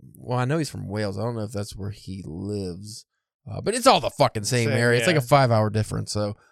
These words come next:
Speaker 1: I don't, I don't wanna do that to poor guy if he's in Spain.
Speaker 2: On
Speaker 1: It'll
Speaker 2: the
Speaker 1: be
Speaker 2: other
Speaker 1: like,
Speaker 2: end of the pond.
Speaker 1: yeah, it'll be like fucking midnight for him. And
Speaker 2: Well, then, too, like, I, I don't know about you, but if I was over in Spain, the last thing I'd wanna do is talk at some fuckers <laughs> fucking bullshit podcast.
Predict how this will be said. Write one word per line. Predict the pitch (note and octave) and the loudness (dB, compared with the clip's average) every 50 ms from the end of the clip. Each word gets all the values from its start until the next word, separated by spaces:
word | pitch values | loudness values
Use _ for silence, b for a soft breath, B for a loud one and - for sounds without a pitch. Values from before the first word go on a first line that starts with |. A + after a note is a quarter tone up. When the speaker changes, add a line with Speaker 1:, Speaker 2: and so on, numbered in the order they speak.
| b b | b b
Speaker 1:
I | B2 C#3+ | 2 2
don't, | D3 D3+ | 4 6
I | C3+ D3 | 6 6
don't | D3 D3 C#3 | 6 6 6
wanna | C3 A#2 A2 | 4 2 2
do | G2+ G#2 A2 | 2 2 2
that | G#2+ G#2 G2 | 2 0 0
to | - - | -4 -8
poor | A#2 A2+ A2 G#2+ | -10 -8 -8 -6
guy | F#2+ G2 G#2 G#2 | -4 -4 -4 -4
if | G2 | -4
he's | G2 F#2+ | -6 -10
in | G2 G2 F#2 | -10 -12 -12
Spain. | - - - - G#2 G2+ G#2 | -12 -8 -6 -4 -4 -4 -4
Speaker 2:
On | - - | -6 -6
Speaker 1:
It'll | G2+ | -4
Speaker 2:
the | A2+ | -2
Speaker 1:
be | A2+ | -2
Speaker 2:
other | A#2+ A#2+ B2 A#2 | -2 -2 -2 -4
Speaker 1:
like, | B2 B2 | -4 -6
Speaker 2:
end | B2 A#2 | -6 -6
of | A2 G#2 | -6 -8
the | G2 | -8
pond. | - - - A2 A2 A2+ A2 A2 G#2 A2 - | -6 -4 -4 -4 -4 -4 -6 -10 -12 -16 -14
Speaker 1:
yeah, | A2+ A2 A2 G#2+ | -8 -6 -6 -6
it'll | G#2 G2+ | -4 -4
be | A2 | -6
like | G#2+ G2 - | -6 -6 -4
fucking | - G#2+ G2+ - G2 G2 | -6 -6 -4 -4 -4 -4
midnight | G#2 G#2+ G#2 G2 G2 G2 F2+ | -4 -4 -4 -4 -6 -6 -6
for | - - F#2+ G2 G2 G2 | -8 -8 -8 -6 -6 -6
him. | G2+ G2+ G2+ | -6 -6 -8
And | F#2+ F#2 F#2 F#2+ G#2 - _ _ _ _ _ | -8 -10 -10 -12 -14 -16 _ _ _ _ _
Speaker 2:
Well, | - A#3 B3+ | 4 4 4
then, | A#3+ G3+ | 4 2
too, | D#3 C3+ A#3 A#3+ | 2 0 0 2
like, | G3+ F3 D#3+ D3+ A2+ - - - | 2 2 2 2 -2 -8 -8 -2
I, | C3 D#3+ F#3+ | 2 4 4
I | G3 F3 E3+ D#3 D3+ D#3 D#3+ | 4 2 2 2 4 4 4
don't | E3+ F#3+ F#3+ | 4 2 2
know | F#3 F3+ | 2 2
about | E3 D#3 D3 C#3 | 4 2 0 0
you, | C#3 D#3+ E3+ | -2 -2 -2
but | D3+ D3 C#3 | 0 0 0
if | C3+ A#2+ | 0 2
I | C#3+ D#3 F3 | 4 4 4
was | F3 D#3+ | 4 2
over | D#3 D3 C3+ C#3 | 2 0 0 -4
in | C3+ B2+ B2 | -8 -10 -12
Spain, | A#2+ - - C3+ C3+ B2+ | -10 -6 -4 -4 -2 -2
the | B2 | -2
last | B2 C3 C#3+ D3 - | 0 0 0 0 -2
thing | - C#3 C3 | -4 -2 0
I'd | C3 C#3 C#3+ | 2 2 2
wanna | C#3 C3+ C3 B2+ B2 | 0 -2 -4 -6 -6
do | A#2 A2+ B2 B2 | -6 -6 -8 -8
is | A#2 - _ _ - | -8 -10 _ _ -4
talk | - F#3 F3 E3+ D3+ | 0 2 4 4 2
at | D3 C#3 | 0 -4
some | C#3 C#3+ C#3+ | -6 -10 -10
fuckers | C3 - - D#3 D#3 - D3+ D3+ D#3+ - F3 E3 D#3+ | -12 -6 -4 -4 -4 -2 -2 -2 -2 -2 -4 -8 -6
<laughs> | |
fucking | D#3+ G3 G3 E3+ F3 F3+ | -4 -2 -2 -2 -4 -8
bullshit | D#3+ - E3+ F3 F3+ D#3+ D3 E3 E3 D#3+ | -8 -6 -4 -2 -2 -2 0 0 -2 0
podcast. | C3+ - F3 D#3+ F3+ F3 C3+ - A#2 A2 A2 A#2+ C#3 D3+ - | 0 2 2 2 2 0 -2 -6 -4 -2 -2 -2 -2 -4 -8